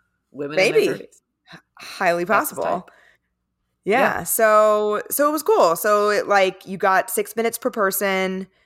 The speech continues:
Speaker 2: The guys rotated. I got to sit. It was open bar, and they, like, brought you more drinks if you wanted. And I enjoyed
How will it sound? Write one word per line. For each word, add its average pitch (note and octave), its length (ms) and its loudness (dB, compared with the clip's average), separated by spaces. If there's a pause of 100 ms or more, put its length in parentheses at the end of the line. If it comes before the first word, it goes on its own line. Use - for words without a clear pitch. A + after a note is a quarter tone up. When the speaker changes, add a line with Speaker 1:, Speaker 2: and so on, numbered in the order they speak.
(220)
Speaker 2:
The D#3+ 100 -4
guys F3+ 320 2
rotated. F3 800 0
I E3+ 160 0
got F3+ 160 -2
to F3+ 80 -8
sit. D#3+ 480 0
It D#3+ 80 -4
was D#3+ 160 -2
open F3+ 260 -2
bar, D#3 360 2
and D#3 120 -6
they, D3+ 100 -4
like, D3 320 -4
brought D#3 200 -2
you D#3+ 100 -8
more D#3 160 -6
drinks D#3 300 -6
if D#3+ 100 -12
you E3 120 -8
wanted. C#3+ 640 -6 (680)
And D3+ 920 -2 (300)
I E3+ 140 -4
enjoyed G#3+ 520 -2